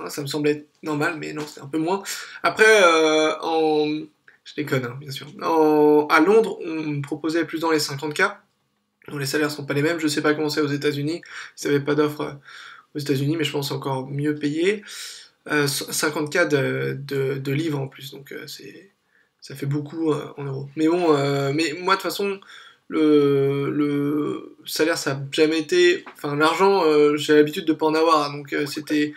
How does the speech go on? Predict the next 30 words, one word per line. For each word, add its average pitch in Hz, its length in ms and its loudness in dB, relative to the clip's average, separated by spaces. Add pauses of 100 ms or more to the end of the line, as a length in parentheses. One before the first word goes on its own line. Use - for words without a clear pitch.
(160)
bon 147 80 -6
c'est 139 120 2
vrai 175 80 2
que 175 80 -4
c'est 165 140 0
cool 202 180 -4
de 165 100 6
pouvoir 165 300 0
en 156 80 -2
avoir 160 180 -2
enfin, 226 340 0
mais 160 100 -4
c'est 147 260 -8
pas, 185 160 4
c'était - 240 -10
pas 170 140 -2
ma 160 100 -2
motivation 160 500 -6
principale. 151 580 -4 (680)
Euh, 139 140 -2
c'était 147 340 -2
plus, 196 320 -4
euh, 151 180 6
commencer 170 280 -2
à 160 40 -2
travailler 160 260 0
dans 151 60 -2
une 151 140 -2
équipe, 196 500 -4
euh, 143 640 2